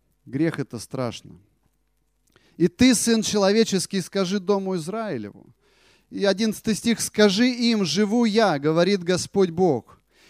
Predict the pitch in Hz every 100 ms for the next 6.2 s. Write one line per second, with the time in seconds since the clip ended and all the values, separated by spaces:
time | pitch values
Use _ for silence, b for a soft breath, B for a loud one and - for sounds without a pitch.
0 | b 180 233 - 196 - 269 220 202 208
1 | 190 - 170 185 202 151 139 117 - -
2 | 101 _ _ _ _ _ _ _ _ _
3 | _ _ _ _ _ _ _ 151 190 190
4 | 208 185 185 170 170 170 151 165 - 151
5 | 143 139 143 139 170 226 190 117 - -
6 | -